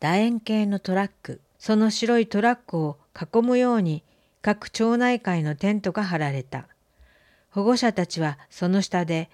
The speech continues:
子供らの競技や演舞を見守る。昼食時にはお重詰めのお弁当を家族で食べていた。今もそうなのか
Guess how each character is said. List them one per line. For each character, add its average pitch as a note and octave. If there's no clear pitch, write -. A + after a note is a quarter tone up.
子 F#3+
供 A#3
ら A3
の E3
競 G3
技 D#3
や C#3+
演 G#3+
舞 E3
を C#3+
見 F3
守 E3+
る。 D#3
昼 B3
食 B3+
時 G3+
に E3
は D3
お F3
重 A3+
詰 G#3
め G3+
の F#3+
お D3
弁 F#3+
当 F#3+
を F3+
家 A#3
族 A#3+
で F3+
食 F3
べ D3+
て C#3+
い B2+
た。 B2
今 A#3
も E3
そ A#3
う A3+
な G3
の D#3+
か C3+